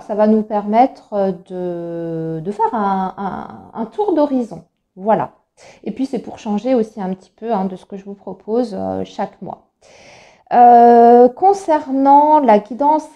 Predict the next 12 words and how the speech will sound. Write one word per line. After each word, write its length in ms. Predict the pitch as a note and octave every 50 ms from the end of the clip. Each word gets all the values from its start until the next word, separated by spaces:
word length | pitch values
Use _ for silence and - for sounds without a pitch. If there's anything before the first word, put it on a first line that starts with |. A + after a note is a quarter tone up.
| - -
amoureuse 520 | - A#3+ A#3 A#3+ B3 B3 B3 D4 D4+ C#4 A3
et 60 | G#3
sentimentale, 840 | G#3 - A#3 A#3 A3+ _ - A3 G#3+ G3+ G3+ G3 - B3+ C4+ C4+ C4+
vous 100 | A#3+ G#3+
savez 340 | G#3 - - G#3 G3+ A3 A#3+
que 220 | - _ - F#3+
j'ai 500 | G3 F#3+ F#3+ G#3 G#3+ A3 A3+ A#3 A#3 A#3+ A3+
l'habitude 760 | A3 F#3+ F3+ F#3 G3 F#3+ - _ _ _ A#3 A#3+ A3+ G#3+ G#3 F#3 - -
de 140 | F#3+ G3 G#3+
proposer 500 | G#3+ - - A3 G#3+ - G#3+ G#3+ G#3+ A#3
un 140 | A3 G3 F#3+
tirage 480 | F#3+ _ - G#3 F#3+ G3+ G3 G3 G3